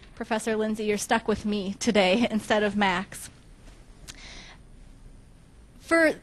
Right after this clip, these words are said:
those of you who have been to a seminar before, you know, uh, you know, the, the logistics, but let me give just a few housekeeping comments. In addition to the folks here in the room, we also have a live audience watching via a webinar.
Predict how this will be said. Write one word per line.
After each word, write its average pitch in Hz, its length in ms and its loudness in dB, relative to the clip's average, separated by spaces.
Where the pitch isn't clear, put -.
those 339 260 4
of 330 80 2
you 320 140 4
who 302 60 2
have 233 180 0
been 269 220 6
to 285 160 -2
a 285 60 -2
seminar 277 420 -2
before, 262 320 0
you 233 140 0
know, 226 360 0
uh, - 180 -8
you 208 120 -6
know, 208 140 2
the, 208 80 -8
the 233 100 4
logistics, 247 720 6
but 226 160 2
let 220 140 -2
me 262 140 0
give 254 180 2
just 247 220 -2
a 220 60 -2
few 233 180 -4
housekeeping 226 720 -4
comments. 208 640 0
In 269 160 4
addition 294 320 6
to 330 40 4
the 311 100 2
folks 277 320 2
here 277 220 0
in 262 140 4
the 254 140 0
room, 247 200 2
we 254 140 2
also 214 220 -2
have 247 180 0
a 254 100 4
live 202 520 2
audience 208 520 0
watching 220 460 -4
via 226 240 0
a 254 100 2
webinar. 202 600 0